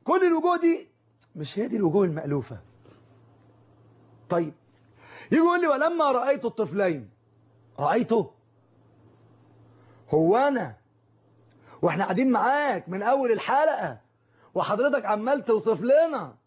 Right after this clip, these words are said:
وتقول الرفع جامد، ودلوقتي جاي تقول لي: "لما رأيت الطفلين"؟ هو كان لابس نظارة شمس ولا إيه بالليل؟ أقول لك: "لا، لا، لا، ما تظلموش، اهدى". في الأول قال:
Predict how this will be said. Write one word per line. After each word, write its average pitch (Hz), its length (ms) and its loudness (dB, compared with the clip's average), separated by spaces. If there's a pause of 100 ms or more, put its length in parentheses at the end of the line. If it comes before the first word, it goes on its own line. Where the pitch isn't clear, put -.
(320)
وتقول 262 300 -2
الرفع 240 380 0
جامد، 240 600 -2 (560)
ودلوقتي 214 380 2
جاي 247 100 2
تقول 285 140 -8
لي: 269 80 -4
"لما 254 260 0
رأيت 269 280 0
الطفلين"؟ 233 640 -2 (1600)
هو 170 60 2
كان 190 120 2
لابس 240 140 0
نظارة 220 320 0
شمس 262 300 -2
ولا 226 160 0
إيه 247 60 4
بالليل؟ 233 480 2 (440)
أقول 214 220 0
لك: 196 160 -4
"لا، 156 180 -4
لا، 139 160 -4
لا، 135 200 -8 (100)
ما 151 100 -4
تظلموش، 175 760 -2 (640)
اهدى". 139 300 -4 (1200)
في - 140 -6
الأول 202 580 0
قال: 190 440 0